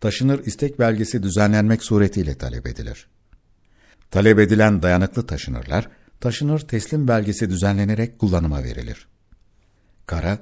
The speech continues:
taşıt ve iş makinelerinin yetkili makamın onayına istinaden yönetiminden sorumlu görevliye veya kullanıcısına verilmesinde taşınır teslim belgesi düzenlenir.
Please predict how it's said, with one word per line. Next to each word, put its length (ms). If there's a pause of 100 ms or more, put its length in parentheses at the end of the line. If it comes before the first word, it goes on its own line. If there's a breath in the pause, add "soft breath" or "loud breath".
(120)
taşıt 360
ve 120
iş 220
makinelerinin 760
yetkili 340
makamın 460
onayına 340
istinaden 640
yönetiminden 640
sorumlu 460
görevliye 600 (280 loud breath)
veya 340
kullanıcısına 800
verilmesinde 720 (340 loud breath)
taşınır 460
teslim 380
belgesi 420
düzenlenir. 640